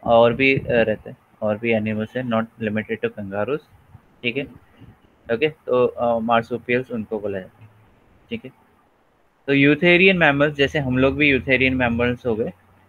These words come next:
randomly inactivation होता है एक एक्स chromosome के, मतलब father से होगा या mother से होगा, but अगर marsupials को देखोगे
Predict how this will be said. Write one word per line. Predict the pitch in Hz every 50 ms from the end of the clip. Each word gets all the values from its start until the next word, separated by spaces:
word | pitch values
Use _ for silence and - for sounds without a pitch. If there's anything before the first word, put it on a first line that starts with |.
| _ _ _ _ _ _ _ _ _ _ _ _
randomly | - 123 127 135 151 170 175 170 190 185 180 185 190 196 202 180 - -
inactivation | 147 139 139 135 - _ 147 135 139 139 - 143
होता | 135 127 147 160
है | - -
एक | 135 127 123 123
एक्स | 113 - _
chromosome | _ 117 107 104 104 98 101 98 98
के, | - 113 113
मतलब | 110 113 110 123 120 117 - -
father | 113 110 107 104 117 117
से | 113 - 131
होगा | 123 123 120 113 113 120 120 117
या | 120 120 131 143
mother | 147 131 110 107 107 104
से | - _ 113
होगा, | 101 92 90 95 - _ _ _ _ _ _ _ _ _ _ _ _
but | 123 120 117
अगर | - 127 117 110 127 131 127 139 - - - 123
marsupials | 110 110 113 113 - 139 127 - 143 139 139 143 -
को | _ - 143
देखोगे | 135 135 127 - 139 139 135 160 202